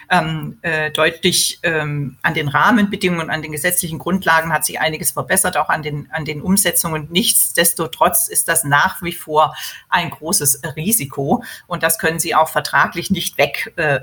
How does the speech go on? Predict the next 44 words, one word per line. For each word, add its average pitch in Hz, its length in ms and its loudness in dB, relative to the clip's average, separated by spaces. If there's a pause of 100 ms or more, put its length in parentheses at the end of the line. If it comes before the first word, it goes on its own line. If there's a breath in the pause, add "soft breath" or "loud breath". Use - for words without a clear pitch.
(120)
nicht 175 240 -2
wegbekommen, 147 580 0
ja. 147 180 2
Und 151 200 -8
das - 260 0
trifft 180 240 -2
natürlich 165 480 -4
einen 151 220 2
Mittelständler, 156 800 0 (400 soft breath)
äh, 151 600 2
stärker 170 580 2
als - 240 0
ein, 151 400 -2
ein, 151 320 -4
ein 156 160 -6
Großunternehmen. 135 880 -8 (460 loud breath)
Der 170 120 4
zweite 240 360 4
Punkt, 220 280 2
was 196 160 2
wir 190 140 2
jetzt 185 160 2
in 196 80 0
den 170 160 -2
letzten 180 260 0
Jahren 170 300 4
gesehen 185 360 2
haben, 175 180 0
ist - 120 -2
natürlich 170 400 -4
im 175 100 -2
digitalen 151 540 -2
Bereich, 127 440 0
der - 180 2
auch - 180 0
immer 170 240 2
wichtiger 175 460 0
wird, - 160 -10
gerade 160 340 0
bei 165 160 0
der 165 140 -6
Innovations- 165 600 -6
und 147 100 -10
Forschungszusammenarbeit. 123 1200 0